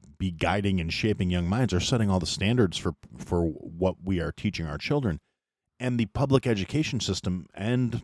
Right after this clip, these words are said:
the collegiate system at this point are less about educating and training and teaching thought processes and teaching people how to think than it is about indoctrination and control.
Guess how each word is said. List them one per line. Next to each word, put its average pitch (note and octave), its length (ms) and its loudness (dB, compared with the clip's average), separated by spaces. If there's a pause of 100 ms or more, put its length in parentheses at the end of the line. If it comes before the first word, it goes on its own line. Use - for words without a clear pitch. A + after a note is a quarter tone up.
(120)
the G2+ 180 -4
collegiate C#3+ 520 2
system F#2+ 340 -2
at E2+ 80 -2
this F#2 140 0
point F#2 240 0 (440)
are A2 280 4
less G2+ 400 2
about G#2 360 -2
educating G2 680 -4
and F2 140 -4 (260)
training A2 420 -2
and F2+ 120 -4
teaching F#2 420 -2
thought - 580 -2
processes F#2 580 -4
and F2 160 -4
teaching F#2+ 300 -6
people F2 280 -2
how F2 160 -4
to - 140 -12
think - 280 -2
than G#2+ 120 2
it G2+ 120 -2
is G2+ 160 0
about F2+ 260 -4
indoctrination E2+ 760 -4
and F2 120 -6
control. G2+ 800 0